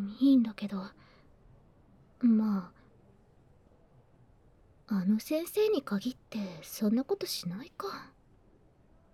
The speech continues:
うん、優しいもんね、先生。私もお世話になってるし。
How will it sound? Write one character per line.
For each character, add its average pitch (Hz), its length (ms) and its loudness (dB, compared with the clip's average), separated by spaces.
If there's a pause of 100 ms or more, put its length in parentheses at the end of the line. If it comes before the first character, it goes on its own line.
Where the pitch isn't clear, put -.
(560)
う 349 60 0
ん、 - 20 4 (960)
優 302 160 2
し 403 260 2 (180)
い 359 40 0
も 262 60 2
ん 208 80 2
ね、 330 260 -2 (500)
先 277 300 2
生。 302 240 -2 (1300)
私 277 440 0
も 349 200 -2
お - 20 -2
世 403 140 -2
話 480 220 2
に 233 80 2
な 220 120 0
っ 269 40 -6
て - 160 -4
る 269 80 -4
し。 233 300 -8